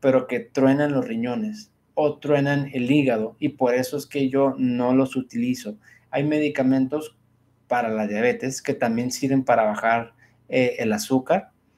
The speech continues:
eh, el azúcar y de peso. Hay inyecciones como Victoza, Ozempic, Trulicity,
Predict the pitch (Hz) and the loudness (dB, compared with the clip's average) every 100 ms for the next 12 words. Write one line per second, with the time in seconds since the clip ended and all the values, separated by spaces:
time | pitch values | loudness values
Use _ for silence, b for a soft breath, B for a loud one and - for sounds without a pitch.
0 | _ _ - 135 131 131 135 120 - 135 | _ _ -4 2 2 2 0 -2 -2 4
1 | 147 143 117 107 120 117 190 214 - b | 6 6 2 0 -2 0 -2 -4 -10 b
2 | _ - 135 139 143 165 151 131 - - | _ 0 4 4 0 -2 0 0 -2 0
3 | 123 117 151 208 214 - - 110 104 107 | 2 2 2 -2 -6 -14 -8 -6 -4 -6
4 | 107 123 127 123 123 120 123 - 107 - | -4 0 2 0 -4 -4 -6 -14 -14 -2
5 | 131 123 107 123 120 120 113 107 123 131 | 0 0 -2 -6 -6 -10 -6 0 2 2
6 | 131 - 123 123 | -2 -6 -8 -8